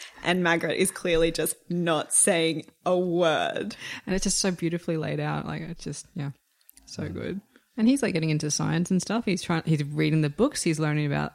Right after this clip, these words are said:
Speaker 2: etiquette. He's
Speaker 1: Mm-hmm.
Speaker 2: learning how a king should act rather than a fool. And he also has a lot of ideas about how Magrat should act as well. So basically, it's agreed they're getting married. That's that.
Speaker 1: Yeah, I think his problem is that he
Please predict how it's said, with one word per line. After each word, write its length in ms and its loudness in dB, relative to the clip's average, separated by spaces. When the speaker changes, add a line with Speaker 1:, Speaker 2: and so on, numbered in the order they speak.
Speaker 2:
etiquette. 580 2
He's 380 2
Speaker 1:
Mm-hmm. 260 -8
Speaker 2:
learning 260 2
how 200 0
a 60 -2
king 340 0
should 220 -4
act 260 -2
rather 220 2
than 80 -2
a 60 -2
fool. 340 0
And 200 0
he 140 2
also 160 0
has 180 2
a 80 4
lot 180 4
of 120 6
ideas 520 4
about 260 -2
how 220 0
Magrat 500 2
should 220 -4
act 380 -6
as 160 -10
well. 380 -4
So 320 -6
basically, 300 4
it's 80 -2
agreed 260 8
they're 100 6
getting 220 -2
married. 400 0
That's 200 -4
that. 300 -6
Speaker 1:
Yeah, 260 2
I 80 2
think 280 2
his 320 -2
problem 320 6
is 140 4
that 180 0
he 480 0